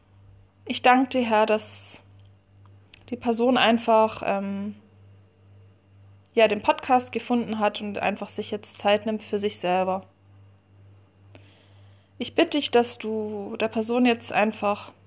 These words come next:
deine Liebe und deinen Frieden und deine Freude schenkst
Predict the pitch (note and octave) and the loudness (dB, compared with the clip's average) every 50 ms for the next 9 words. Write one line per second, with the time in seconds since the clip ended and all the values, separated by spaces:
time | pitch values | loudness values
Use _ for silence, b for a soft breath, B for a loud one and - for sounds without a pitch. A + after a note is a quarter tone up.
0 | - - - A3 G#3+ A3+ A#3 A#3 G#3+ A#3 B3+ C#4 C4 B3+ B3 A#3+ A#3 A3 - G#3+ | -20 -2 2 4 6 6 6 4 4 4 2 2 4 4 4 2 2 0 -2 -2
1 | G3+ G#3 G#3 - - - C4+ C4+ C4+ C4 B3+ A#3+ A3+ A3+ G#3+ A3+ G#3+ G#3 A3 - | -2 -4 -4 -6 0 2 4 4 4 4 2 2 0 -2 -2 -2 -2 -2 -4 -6
2 | - - G#3 G#3 G#3+ A3+ A#3 - - A3 G#3+ A3 A3 - - - - - | -2 2 4 4 4 4 2 -2 -2 -2 -2 -4 -4 -6 -10 -14 -16 -18